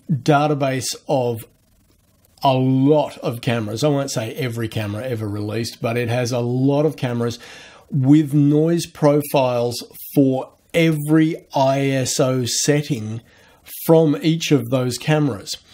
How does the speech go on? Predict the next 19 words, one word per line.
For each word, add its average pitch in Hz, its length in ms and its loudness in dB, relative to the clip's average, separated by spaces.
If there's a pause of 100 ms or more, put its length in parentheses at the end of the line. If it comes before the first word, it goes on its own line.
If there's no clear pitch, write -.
(300)
So 143 360 0
if 170 180 0
I 175 180 2
was 214 280 -4
to 160 120 0
turn 151 400 0
this 139 180 -2
module 135 480 0
on, 131 300 -4
I'll 120 140 -2
just 117 220 -10
hit 160 160 -4
the 170 80 -2
reset. 131 680 -4 (840)
This 143 400 0
will 180 480 0
automatically 165 1300 -2 (920)
look 151 420 4
up 147 420 -2